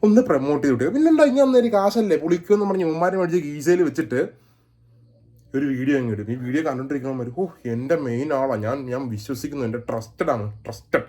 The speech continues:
ട്രസ്റ്റഡ് സർട്ടിഫിക്കറ്റ് ഒക്കെ കൊണ്ട് തന്നിട്ടുണ്ട്, അതുകൊണ്ട് ഞാനും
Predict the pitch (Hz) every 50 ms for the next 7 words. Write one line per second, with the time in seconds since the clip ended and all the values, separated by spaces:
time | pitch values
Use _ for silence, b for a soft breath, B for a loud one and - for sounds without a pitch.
0 | b b b b b b b b b - - - - - - 349 - - 151 131
1 | - - - 127 - - - 170 147 139 139 - 147 135 127 131 120 123 131 123
2 | 123 113 113 117 131 147 143 147 139 135 131 135 147 151 165 160